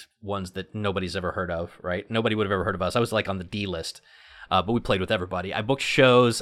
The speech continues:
I worked, um, briefly booking stages for the Ichthus Music Festival.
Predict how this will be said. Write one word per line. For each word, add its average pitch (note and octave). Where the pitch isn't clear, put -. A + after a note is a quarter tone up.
I A2+
worked, A2+
um, G2
briefly G2+
booking F#2+
stages G2
for -
the F#2
Ichthus -
Music B2+
Festival. B2+